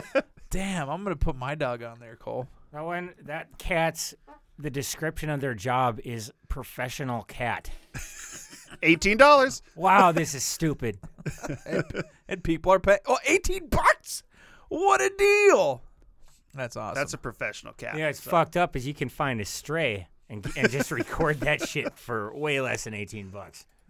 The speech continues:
Speaker 2: Oh, my God.
Speaker 1: White Claw Gabe. Oh, this is all
Speaker 2: Fuck,
Speaker 1: TikTok
Speaker 2: baby, fuck.
Speaker 1: people?
Speaker 2: Yeah, so these
Speaker 3: TikTok
Speaker 2: creators
Speaker 3: and
Speaker 2: have their own shit,
Speaker 3: YouTubers.
Speaker 2: too.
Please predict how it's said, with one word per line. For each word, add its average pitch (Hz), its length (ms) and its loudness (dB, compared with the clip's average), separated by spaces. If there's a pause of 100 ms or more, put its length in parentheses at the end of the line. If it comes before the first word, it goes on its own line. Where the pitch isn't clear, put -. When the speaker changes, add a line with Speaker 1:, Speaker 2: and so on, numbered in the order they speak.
(420)
Speaker 2:
Oh, 165 220 -8
my 113 240 -10
God. 120 440 -6 (180)
Speaker 1:
White 113 400 -8
Claw 135 420 -2 (140)
Gabe. 139 440 -6 (640)
Oh, 160 260 0
this 151 160 -6
is 160 140 -10
all 131 400 2 (540)
Speaker 2:
Fuck, - 220 0
Speaker 1:
TikTok 175 100 0 (120)
Speaker 2:
baby, 156 80 -4
fuck. - 300 0
Speaker 1:
people? 202 300 -6
Speaker 2:
Yeah, 123 320 -4
so 135 120 -6
these 139 140 -6
Speaker 3:
TikTok 123 180 2
Speaker 2:
creators 185 380 2
Speaker 3:
and - 80 0
Speaker 2:
have 127 140 -2
their 123 180 -2
own 104 200 -6
shit, 135 200 -6
Speaker 3:
YouTubers. 190 60 -12
Speaker 2:
too. 185 260 -6